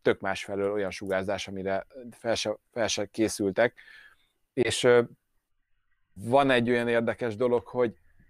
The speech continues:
hogy, ö, láthat-, tehát mondják, hogy láthatatlan a sugárzás, most van az a szint, amikor kvázi látható.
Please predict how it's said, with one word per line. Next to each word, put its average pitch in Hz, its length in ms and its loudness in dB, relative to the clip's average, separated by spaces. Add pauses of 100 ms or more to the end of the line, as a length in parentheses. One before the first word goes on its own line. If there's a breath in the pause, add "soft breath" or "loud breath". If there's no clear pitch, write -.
(340)
hogy, 113 160 -2
ö, 117 160 2 (440)
láthat-, 131 800 0
tehát - 220 -4
mondják, 156 420 4
hogy 123 120 -4
láthatatlan 120 640 0
a 104 40 -10
sugárzás, 143 720 0
most 135 200 -12
van 170 160 0
az 127 100 0
a 123 60 -2
szint, 139 320 -2
amikor 139 400 0
kvázi 117 380 0
látható. 98 640 -4